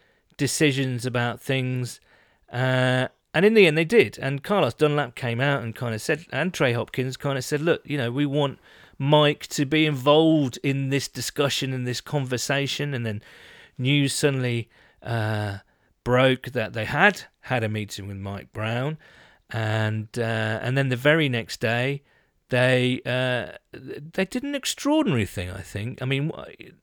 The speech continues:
I don't know if you saw the statement that was issued by the, uh, Titans in their locker room, which was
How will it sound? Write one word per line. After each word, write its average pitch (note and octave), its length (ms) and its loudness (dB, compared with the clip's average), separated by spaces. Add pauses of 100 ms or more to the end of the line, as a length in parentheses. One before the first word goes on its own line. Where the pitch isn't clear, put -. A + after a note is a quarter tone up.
(100)
I - 100 -6
don't D3+ 180 0
know D3 60 -2
if B2+ 100 -6
you - 80 -4
saw C3 340 0
the A#2 280 -2 (260)
statement C3 520 2
that B2+ 100 -4
was A#2+ 280 -4 (260)
issued C3+ 380 0
by B2 220 0
the, A2+ 400 -2
uh, A2+ 220 -6
Titans B2 560 2
in A#2 140 -4
their A2 220 -2
locker D3 340 0
room, D#3+ 280 4
which B2+ 180 -4
was A#2+ 220 -4